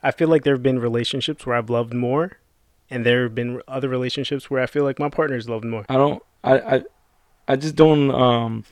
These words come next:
Speaker 2: I've never seen, like, that, like, a girl, like, move on quicker.
Speaker 1: The thing is, like, I, I don't know, I've, I remember seeing, um, this video where
Speaker 2: Oh, this is about to be bad.
Speaker 1: Why is it gonna be bad?
Speaker 2: <laughs> I don't know, your analogies are not
Speaker 1: No,
Speaker 2: it's
Speaker 1: it's just, like, after a breakup,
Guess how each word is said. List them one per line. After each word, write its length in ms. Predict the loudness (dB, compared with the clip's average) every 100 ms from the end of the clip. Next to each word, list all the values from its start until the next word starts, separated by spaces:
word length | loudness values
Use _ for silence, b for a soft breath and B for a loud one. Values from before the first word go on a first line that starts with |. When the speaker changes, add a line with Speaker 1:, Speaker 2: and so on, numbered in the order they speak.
| B B
Speaker 2:
I've 80 | -2
never 200 | 0 -2
seen, 400 | -2 -2 0 0
like, 280 | -2 -2 0
that, 280 | 2 2 -4
like, 160 | -6
a 60 | -8
girl, 420 | 0 4 4 4
like, 160 | 0 -4
move 240 | -4 -2
on 200 | -4 -4
quicker. 460 | -4 -4 -4 -8 -8 -4
Speaker 1:
The 100 | 2
thing 180 | 2 2
is, 140 | 2
like, 220 | 0 0 0
I, 300 | 0 0 -2
I 20 |
don't 140 | 0
know, 120 | 0 2
I've, 220 | 0 -4 -6
I 80 |
remember 420 | -2 0 0 0 -4
seeing, 680 | -6 -8 -6 -8 -10 -14 _
um, 440 | -8 -6 -8 -12 -18
this 400 | -8 -2 -2 -2
video 600 | -6 -6 -4 -4 -6 -8 _ b b b _
where 600 | -6 -2 0 -2 -4 -8 -10
Speaker 2:
Oh, 80 | -10
this 100 | -10
is 60 | -10
about 200 | -12 -10
to 60 |
be 60 | -12
bad. 220 | -14 -18 _ _ _ _ _ _
Speaker 1:
Why 140 | -6 -4
is 80 | -6
it 40 |
gonna 140 | -10
be 80 | -8
bad? 260 | -6 -4 -4
Speaker 2:
<laughs> 20 |
I 40 | -8
don't 140 | -6
know, 160 | -8 -10
your 180 | -10 -8
analogies 440 | -6 -6 -6 -6
are 60 | -8
not 340 | -10 -12 -8
Speaker 1:
No, 240 | 2 4 4
Speaker 2:
it's 80 | 2
Speaker 1:
it's 40 |
just, 160 | 0 2
like, 160 | 2
after 340 | 2 0 4 4
a 60 |
breakup, 560 | 4 2 6 4 4